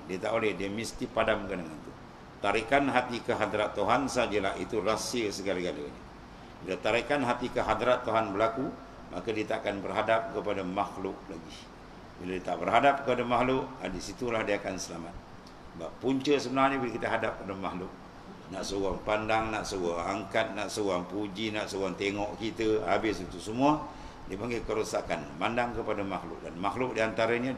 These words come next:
diri kita, nafsu dan sebagainya. Dan benda-benda ni terangkat dengan sebab mahabbah.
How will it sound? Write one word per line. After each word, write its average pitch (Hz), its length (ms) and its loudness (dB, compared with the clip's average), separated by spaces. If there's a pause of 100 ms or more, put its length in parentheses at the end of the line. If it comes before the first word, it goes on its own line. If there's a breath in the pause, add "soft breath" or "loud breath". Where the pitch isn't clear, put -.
diri 101 240 0
kita, 113 320 -2
nafsu 104 400 -2
dan 101 160 -4
sebagainya. 76 480 -4 (560 loud breath)
Dan 87 80 -2
benda-benda 107 400 4
ni 139 160 4
terangkat 123 880 4
dengan 220 160 0
sebab - 400 4
mahabbah. 104 880 4